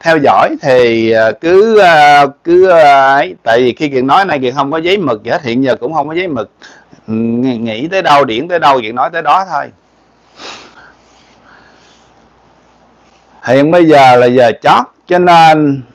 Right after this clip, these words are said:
cả ở, ờ, trong cõi vô vi và cõi hữu hình mình cũng rất là chiến đấu, rất là ác liệt. Chứ mấy vị không có thấy cõi, ờ, hiện tượng của những cái thời gian gần đây á, nó rất là kỳ lạ.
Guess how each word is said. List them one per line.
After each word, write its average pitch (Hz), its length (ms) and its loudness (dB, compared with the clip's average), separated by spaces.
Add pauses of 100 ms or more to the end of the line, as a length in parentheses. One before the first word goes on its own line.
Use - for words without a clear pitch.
(300)
cả 120 260 2
ở, 143 300 4 (180)
ờ, 147 520 4
trong 147 340 -2
cõi 120 220 0
vô 170 180 2
vi 147 440 0
và 113 200 -4
cõi 120 200 2
hữu 170 160 0
hình 131 280 0
mình 92 340 -8 (200)
cũng 139 300 -4
rất 214 260 -2
là 113 420 0 (220)
chiến 202 220 -2
đấu, 202 220 0
rất 220 140 0 (100)
là 120 100 0
ác 143 300 -2
liệt. 117 260 0 (500)
Chứ 214 140 0
mấy 202 160 0
vị 139 220 2
không 160 220 -2
có 175 80 -2
thấy 202 200 -4
cõi, 139 320 0 (180)
ờ, 143 400 4
hiện 131 360 -4
tượng 113 460 -2
của 110 240 -2
những 143 240 -2
cái 170 120 -4
thời 117 180 0
gian 131 260 0
gần 110 280 -2
đây 120 260 -6
á, 160 100 -12
nó 165 180 -8
rất 190 240 -6
là 117 140 -6
kỳ 104 180 -10
lạ. 92 320 -8